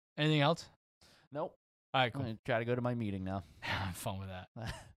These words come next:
Speaker 1: Um, that's Ricky. I'm Mike. This has been The Spread, Nathan's Football Picks podcast. Go to nesson bets dot com for all of the latest betting, uh,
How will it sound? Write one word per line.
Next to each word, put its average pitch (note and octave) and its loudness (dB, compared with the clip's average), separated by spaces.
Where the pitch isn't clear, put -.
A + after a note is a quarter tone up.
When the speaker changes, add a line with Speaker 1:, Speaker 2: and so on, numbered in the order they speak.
Speaker 1:
Um, C3 8
that's D3+ 6
Ricky. E3+ 6
I'm D3 8
Mike. D3 6
This D3 -6
has C#3 -6
been C#3+ 0
The C3+ 0
Spread, D3+ 4
Nathan's C3+ 2
Football C3 0
Picks B2+ 4
podcast. D#3 8
Go G#3 12
to G#3 12
nesson G3 12
bets F3+ 10
dot D3+ 8
com D3 8
for C#3+ 4
all C3 10
of A#2+ 2
the B2+ -4
latest A#2+ 2
betting, A2+ 4
uh, G2 -4